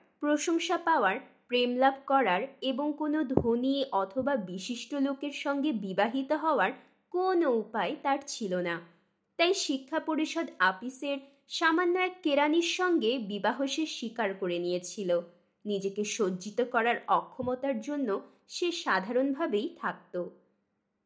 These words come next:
কিন্তু তার শ্রেণীর অন্যতম হিসেবে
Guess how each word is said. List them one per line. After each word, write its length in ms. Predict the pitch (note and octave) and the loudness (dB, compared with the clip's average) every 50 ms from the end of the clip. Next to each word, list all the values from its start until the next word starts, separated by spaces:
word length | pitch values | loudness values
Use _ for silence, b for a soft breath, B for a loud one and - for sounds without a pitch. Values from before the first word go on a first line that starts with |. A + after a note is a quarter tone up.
| _ _ | _ _
কিন্তু 540 | - F4 F4+ G4+ G4 - F#4+ D4 A#3+ C#4 D4+ - - | 0 0 0 0 0 0 0 0 0 -2 -2 0 2
তার 160 | D4+ D4+ D#4 | 2 2 2
শ্রেণীর 520 | - - - D#4 D#4 D#4 E4 E4+ D#4 - - | 0 -6 -4 -2 -2 -2 -2 -2 -4 -2 0
অন্যতম 520 | G#3+ A3 A3 A3+ B3 D4 D4 F4 E4+ E4 | 2 2 2 2 0 0 0 0 0 0
হিসেবে 580 | F4 E4 F4 E4+ E4+ - F#4 F4+ A#3 G3+ G3 - | 0 2 2 0 0 0 0 0 2 0 0 0